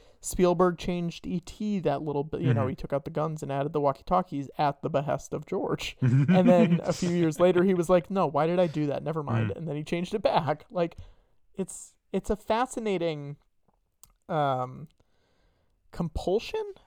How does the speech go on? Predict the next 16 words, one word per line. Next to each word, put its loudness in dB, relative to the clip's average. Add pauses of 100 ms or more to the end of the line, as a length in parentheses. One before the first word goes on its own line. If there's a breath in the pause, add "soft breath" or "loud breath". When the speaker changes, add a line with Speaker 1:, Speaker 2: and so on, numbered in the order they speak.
(120)
Speaker 1:
I -2
Speaker 2:
Y-, 0
Speaker 1:
guess -4
is -6
the -4
right -6
word. -2
Speaker 2:
Yeah, 0
it, -4
it's -4
really, -4
it's, -8
it's -8
really -4
interesting -6
'cause, -6